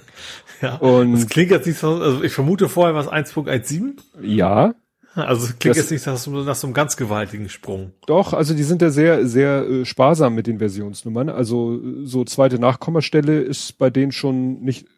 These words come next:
Speaker 2: äh, nicht unwichtig.
Speaker 1: Mhm.
Speaker 2: Und ja, also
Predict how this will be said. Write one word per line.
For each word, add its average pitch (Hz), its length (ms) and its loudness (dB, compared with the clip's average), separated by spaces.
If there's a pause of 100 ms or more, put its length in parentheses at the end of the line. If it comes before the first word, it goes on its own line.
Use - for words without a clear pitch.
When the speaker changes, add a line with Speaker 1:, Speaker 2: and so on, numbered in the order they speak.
(140)
Speaker 2:
äh, 131 60 -14
nicht 123 500 -4
unwichtig. 147 580 0 (480)
Speaker 1:
Mhm. 117 180 -6
Speaker 2:
Und 131 680 2
ja, 131 260 4
also 120 400 0